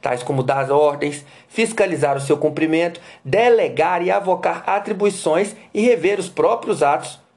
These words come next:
dos seus inferiores. Eli Lopes Meireles caracteriza o poder hierárquico como sendo aquele que dispõe o executivo para distribuir e escalonar as funções de seu órgão,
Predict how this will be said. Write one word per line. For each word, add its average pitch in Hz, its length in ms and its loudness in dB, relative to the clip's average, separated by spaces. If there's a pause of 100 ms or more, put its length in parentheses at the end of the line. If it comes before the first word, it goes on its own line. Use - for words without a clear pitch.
(180)
dos 220 140 0
seus 220 260 2
inferiores. 220 640 2 (340)
Eli 113 220 2
Lopes 180 340 0
Meireles 139 560 -2 (380)
caracteriza 190 680 0
o - 20 -14
poder 175 320 0
hierárquico 151 580 0 (400)
como 190 300 0
sendo 190 340 0
aquele - 380 -2
que 208 100 -8
dispõe 170 460 -2
o 147 100 -4
executivo 147 920 -4
para 175 220 0
distribuir 208 540 -2
e 226 40 0
escalonar 208 520 -2
as 202 120 -4
funções 202 500 -2
de 185 60 -14
seu 240 260 0
órgão, 170 440 0